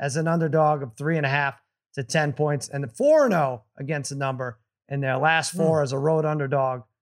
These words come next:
Speaker 1: of three and a half to ten. Freiermuth with a touchdown late, cuts it to four. Packers win. Steelers cover. Brother Bry, you disagree with me.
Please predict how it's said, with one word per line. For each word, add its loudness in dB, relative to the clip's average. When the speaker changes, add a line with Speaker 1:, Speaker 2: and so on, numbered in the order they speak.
Speaker 1:
of -20
three 0
and -2
a -2
half -2
to -8
ten. -4
Freiermuth 4
with -8
a 0
touchdown 2
late, 0
cuts -4
it -2
to 0
four. 2
Packers 0
win. 0
Steelers 2
cover. 0
Brother 4
Bry, 4
you 0
disagree 0
with 0
me. -4